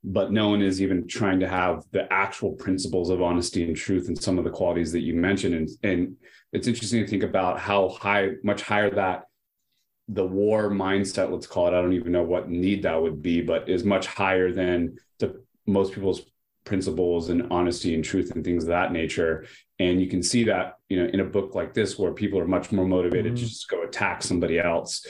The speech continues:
Speaker 1: and go to war with some
Speaker 2: Yeah.
Speaker 1: other country, even when they are, when, even when their needs are being met. You know, they're just like, "Oh, let's go invade this other country." And then, of course, you know, I was just looking at the Weimar Republic, and, like, they, I guess they only had one percent of Jews, and then they're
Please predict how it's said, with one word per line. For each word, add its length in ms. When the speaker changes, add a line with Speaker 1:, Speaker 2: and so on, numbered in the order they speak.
Speaker 1:
and 80
go 100
to 60
war 320
with 120
some 120
Speaker 2:
Yeah. 60
Speaker 1:
other 140
country, 360
even 400
when 160
they 220
are, 320
when, 280
even 180
when 100
their 100
needs 320
are 240
being 300
met. 240
You 80
know, 160
they're 100
just 160
like, 80
"Oh, 100
let's 160
go 160
invade 300
this 160
other 200
country." 280
And 80
then, 240
of 80
course, 520
you 80
know, 80
I 40
was 120
just 160
looking 180
at 100
the 60
Weimar 440
Republic, 400
and, 80
like, 160
they, 260
I 120
guess 180
they 80
only 140
had 160
one 180
percent 320
of 60
Jews, 180
and 80
then 260
they're 240